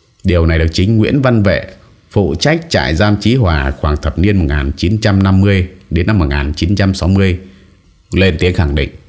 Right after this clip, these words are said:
Đồng thời cũng là lời cảnh báo cho bất cứ phạm nhân nào khi đã vào đây mà còn nuôi ý tưởng trốn chạy. Nhưng với tướng cướp Điền Khắc Kim thì lại khác. Hàng ngày Điềm Khắc Kim nằm co ro như con chó ốm,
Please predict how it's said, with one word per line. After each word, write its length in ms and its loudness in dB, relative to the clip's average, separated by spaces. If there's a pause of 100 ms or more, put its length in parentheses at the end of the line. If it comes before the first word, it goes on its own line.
(160)
Đồng 300 0
thời 260 0
cũng 300 -2
là 120 2
lời 220 0
cảnh 340 -4
báo 200 0
cho 140 -2
bất 240 -2
cứ 200 0
phạm 220 -2
nhân 160 0
nào 280 -4 (480)
khi 140 0
đã 100 2
vào 280 0
đây 240 2
mà 160 2
còn 360 -2
nuôi 160 2
ý 180 0
tưởng 360 -4
trốn 260 0
chạy. 280 -4 (1000)
Nhưng 180 2
với 160 2
tướng 220 0
cướp 220 0
Điền 240 0
Khắc 220 -4
Kim 220 0
thì 120 -4
lại 180 -4
khác. 260 -2 (1400)
Hàng 200 0
ngày 220 2
Điềm 220 2
Khắc 200 -4
Kim 320 2
nằm 220 0
co 220 0
ro 260 2
như 180 2
con 200 0
chó 120 -2
ốm, 280 0